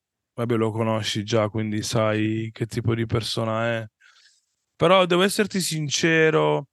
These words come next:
Speaker 1: eh, sai, oggi siamo qui a parlare, ma se avessi dovuto farlo qualche tempo fa non ci sarei riuscito. Perché una cosa che forse ci accomuna è, è il fatto che eravamo molto timidi.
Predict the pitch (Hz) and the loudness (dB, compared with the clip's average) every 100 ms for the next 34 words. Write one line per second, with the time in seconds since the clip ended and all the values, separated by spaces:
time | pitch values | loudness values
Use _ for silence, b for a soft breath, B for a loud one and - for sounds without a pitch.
0 | _ _ _ _ _ _ - 123 120 - | _ _ _ _ _ _ -12 -8 -4 2
1 | 170 180 165 139 - 139 135 - 151 143 | 4 4 2 0 -2 -2 -2 0 0 0
2 | - 127 120 127 123 113 117 117 117 113 | 2 0 2 2 4 2 0 -2 -4 -10
3 | _ _ - 123 120 113 113 110 107 104 | _ _ -8 -4 -2 -2 -2 -4 -6 -6
4 | - 135 123 123 131 143 147 131 127 120 | -2 0 0 0 0 -2 -2 -2 -2 0
5 | 127 123 127 123 123 - 120 113 117 120 | 0 0 -2 -2 -4 -4 -4 -2 -2 -2
6 | 110 107 - 110 113 107 110 104 - 101 | -4 -6 -10 -6 -4 -4 -6 -10 -8 -8
7 | 98 98 _ _ b b b b _ _ | -10 -14 _ _ b b b b _ _
8 | _ _ - 113 - 120 110 107 107 107 | _ _ -2 -2 -2 -4 -2 -2 -4 -4
9 | 107 104 104 104 120 131 139 165 143 135 | -4 -4 -4 -6 -4 0 4 4 2 -2
10 | 127 139 135 127 135 120 - 127 131 131 | 0 0 0 0 0 0 0 0 0 -2
11 | 117 113 113 110 110 113 110 - 127 - | 0 -2 -2 -4 -6 -6 -8 -4 -4 -4
12 | 117 120 120 117 123 120 123 117 113 104 | -6 -2 -2 -2 -2 -2 -2 0 -2 -2
13 | 101 101 | -6 -8